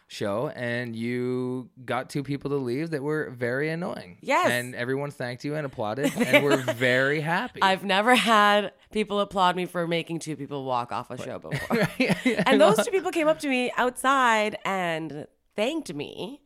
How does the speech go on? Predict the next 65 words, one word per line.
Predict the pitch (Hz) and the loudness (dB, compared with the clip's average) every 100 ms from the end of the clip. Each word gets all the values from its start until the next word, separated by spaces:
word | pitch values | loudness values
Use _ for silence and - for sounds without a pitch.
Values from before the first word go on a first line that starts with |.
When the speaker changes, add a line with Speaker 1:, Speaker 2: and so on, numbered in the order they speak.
| _ _ _ | _ _ _
Speaker 1:
Really? | 123 151 320 233 131 85 | -12 -12 -8 -4 -4 -4
Speaker 2:
And | 175 | -4
apologized. | 170 - 185 247 240 180 147 104 73 139 170 - _ _ | -6 -8 -10 -8 -8 -6 -4 -4 -6 -10 -14 -20 _ _
Speaker 1:
Okay, | 180 208 185 | -4 -4 -4
well, | 202 | -2
Speaker 2:
And | 202 - | -2 -2
took | 220 | -4
Speaker 1:
that's | 220 | -4
Speaker 2:
some, | 240 220 214 | -2 -2 0
like, | 214 208 202 196 - _ _ _ | 0 0 -2 -8 -16 _ _ _
merch. | 165 247 185 - - | -4 -4 -4 -8 -8
Like, | 147 151 | -8 -6
they | 151 | -8
took | 170 160 | -8 -6
some | 170 | -6
buttons | 151 - 226 - | -4 -6 -8 -8
from | 139 127 | -8 -8
me. | |
It | 123 117 139 | -6 -6 -8
was | 156 113 _ _ _ _ | -8 -12 _ _ _ _
Speaker 1:
Nice. | 143 220 117 | -12 -10 -6
Speaker 2:
interesting. | 165 226 190 160 151 160 165 226 - | -6 -4 -2 -2 -2 -4 0 0 2
Speaker 1:
Okay. | 202 | -2
Okay. | 233 120 147 220 | 0 -2 0 2
Speaker 2:
Usually | 302 311 302 | 2 4 2
you | |
think | 262 262 | 0 -2
these | 226 | -2
people | 208 190 | -4 -4
would | 180 | -4
be, | |
like, | 165 - | -4 -6
pissed | 160 185 | -6 -2
off. | 170 | 0
And | 202 | 0
I | |
wasn't | 226 247 285 | 0 -2 -4
trying | 240 214 | -4 -4
to | 190 | -4
be | 170 | -6
rude | 147 165 175 | -4 -6 -6
to | 165 | -6
them | 147 | -6
necessarily. | 135 123 131 - 80 67 62 | -6 -8 -14 -14 -14 -14 -14
I | |
was | 69 | -12
just | 156 160 | -12 -14
like, | 170 | -8
"You | 208 | -6
need | 233 | -4
to | 156 | -4
shut | 170 165 | -4 -8
the | |
fuck | - 135 165 | -6 -4 -2
up." | 131 101 - | -4 -4 0
Speaker 1:
Uh, | |
Speaker 2:
Like, | 175 180 143 | 2 4 2
'cause, | 113 | -2
Speaker 1:
yeah. | 113 139 226 160 101 90 | 0 2 4 4 0 -2
Everybody | - 165 190 190 185 | 2 4 4 4 2
was | 160 | 2
like, | 151 135 | 0 0
there | 175 | 2
was, | 190 151 | 2 2
like, | 143 117 | 0 -2